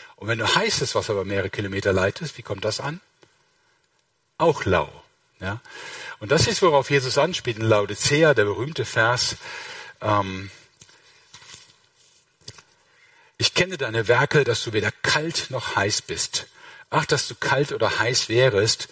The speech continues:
also weil du lau bist und weder heiß noch kalt, werde ich dich ausspeien aus meinem Munde.“ Die Laodiceaner, äh, haben sich wahrscheinlich ein bisschen veräppelt gefühlt, weil die sagten,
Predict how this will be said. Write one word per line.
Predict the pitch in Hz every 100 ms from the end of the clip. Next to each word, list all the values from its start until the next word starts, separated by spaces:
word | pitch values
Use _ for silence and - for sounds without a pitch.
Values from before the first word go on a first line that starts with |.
| - - - -
also | 120 143 127
weil | 110
du | 104
lau | 104 151 185
bist | 113 104 -
und | 104
weder | 117 104
heiß | 117 117
noch | 117 -
kalt, | - 120 120 - - - -
werde | 92 135 156
ich | -
dich | 120 - -
ausspeien | 127 139 - 113 107 104
aus | 107 -
meinem | 101 98 95
Munde.“ | 87 80 - - _ _ _ - - - - - - - _ _ _ _ -
Die |
Laodiceaner, | 120 120 120 120 - 110 135 151 156 -
äh, | 90 -
haben | - 117 131
sich | 131
wahrscheinlich | 120 107 104
ein | 120
bisschen | 120 143
veräppelt | 131 127 147
gefühlt, | - 110 98 92 -
weil | 98
die | 98
sagten, | 104 - 107 104